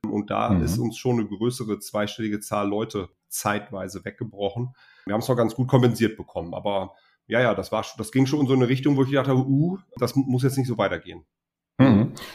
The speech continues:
Speaker 2: Also b-, bei uns auch. Auch, wir haben auch Krankheitsausfälle gerade. Also wirklich, ich find das schon, schon beeindruckend, sozusagen nach Corona,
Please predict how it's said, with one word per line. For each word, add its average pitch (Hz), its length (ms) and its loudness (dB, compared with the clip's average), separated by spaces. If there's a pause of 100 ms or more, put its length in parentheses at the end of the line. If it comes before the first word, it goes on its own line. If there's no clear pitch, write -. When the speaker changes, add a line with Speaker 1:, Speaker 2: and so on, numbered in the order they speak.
(540)
Speaker 2:
Also 175 200 6
b-, - 120 -2
bei - 180 4
uns 101 220 4
auch. - 560 4
Auch, - 300 4
wir 120 40 6
haben 104 100 6
auch - 180 4
Krankheitsausfälle 170 640 4
gerade. 175 300 6
Also 131 200 4
wirklich, 127 360 6
ich - 80 0
find 139 180 2
das - 340 -4
schon, 139 360 4
schon 143 180 4
beeindruckend, 127 680 4
sozusagen 104 560 2
nach 107 240 6
Corona, 101 720 6